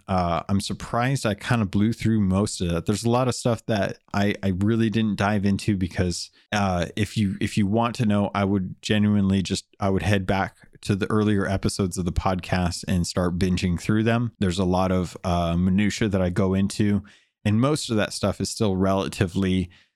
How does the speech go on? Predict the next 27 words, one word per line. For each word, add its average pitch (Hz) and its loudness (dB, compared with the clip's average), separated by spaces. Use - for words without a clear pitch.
uh, 90 2
accurate. 95 -2
Not 92 0
much 95 0
has 95 -2
really 95 0
changed 90 -2
for 92 -2
a 95 -2
lot 92 2
of 90 -2
those 92 -2
different 90 0
events, 82 -2
uh, 85 0
outside 95 0
of 92 -4
the 92 2
scheduling 117 0
of 101 -2
them, 110 2
or 92 0
say, 98 0
like, 90 0
the, 87 0
the 90 0
actual 87 0